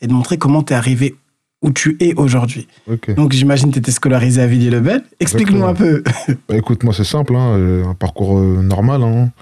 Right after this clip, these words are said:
Speaker 2: Enfin, il était pas encore atypique. Un
Speaker 1: <laughs>
Speaker 2: parcours normal
Speaker 1: Voilà,
Speaker 2: d'un
Speaker 1: il était
Speaker 2: jeune,
Speaker 1: dans la norme,
Speaker 2: <laughs>
Speaker 1: voilà,
Speaker 2: voilà.
Speaker 1: il était dans la norme.
Speaker 2: Il avait un parcours normal d'un jeune de, de banlieue, tu vois, immigré. Mes parents, euh, ils sont arrivés dans les années soixante-dix en France.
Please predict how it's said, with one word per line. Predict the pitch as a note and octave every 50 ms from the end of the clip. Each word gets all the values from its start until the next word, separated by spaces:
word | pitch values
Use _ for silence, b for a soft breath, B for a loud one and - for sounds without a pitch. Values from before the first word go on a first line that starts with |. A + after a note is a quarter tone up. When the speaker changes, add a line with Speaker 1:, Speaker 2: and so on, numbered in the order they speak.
| b b b b b b b b b _ _ _ _ _ _ _ _ _ -
Speaker 2:
Enfin, | G2+ G2 A2 G#2 F#2 F2 F#2+
il | G#2 G#2+
était | G2+ -
pas | - B2
encore | C3+ B2 B2+ A#2+
atypique. | A#2+ - A#2 A2 - A2 - - - _ - -
Un | - -
Speaker 1:
<laughs> | - - - - F#3+
Speaker 2:
parcours | - - C#3+ B2 A#2
normal | B2 C3+ C3+ - -
Speaker 1:
Voilà, | F3 D#3 D3
Speaker 2:
d'un | D3
Speaker 1:
il | C#3+
était | B2+ A#2+ A#2+ A#2+
Speaker 2:
jeune, | A#2+ A#2+
Speaker 1:
dans | - F#3
la | F#3+ F#3+
norme, | F#3 F#3 E3+ D3 D3 C3+
Speaker 2:
<laughs> |
Speaker 1:
voilà, | C3 C#3 C#3 C#3 C3 B2
Speaker 2:
voilà. | A#2+ A2+
Speaker 1:
il | A#2+
était | B2 - C3+
dans | C3 D3
la | C#3+ C#3 C#3
norme. | C3 C3 A#2+ A2+
Speaker 2:
Il | A2+
avait | A2 A#2
un | A2+
parcours | - - A2+ - - A2+ A2+
normal | A#2+ B2 B2+ C3+ C3 A#2+
d'un | A#2+ A#2
jeune | G#2+ A2 A#2 A2+
de, | A2 A2+ G#2+ G#2 G#2 G#2 G2+
de | G2 G2+
banlieue, | G2+ G2 G2+ G#2+ A2 B2 C3 C3
tu | B2 -
vois, | G2+ G#2 G#2
immigré. | G2 G2 G2 F#2 G2 G2+ A2 A#2+
Mes | A2+ G2+
parents, | - - F#2 E2+ E2 F#2+ G2 G2+ G2+ G2
euh, | F#2+ F#2 F2+ F2+ F2+ F2 F2 b b b b b b b _ -
ils | G#2
sont | - - F#2
arrivés | F#2 F#2+ F#2 G2
dans | F#2 G2
les | F#2+ G2 F#2+ F#2
années | G2 G2 F#2+
soixante-dix | F2+ - G2+ F2+ - G#2 G2+ G2 G2 A#2 B2 A#2 - - - - -
en | - G2
France. | - - A2+ A#2+ B2+ B2 - - - -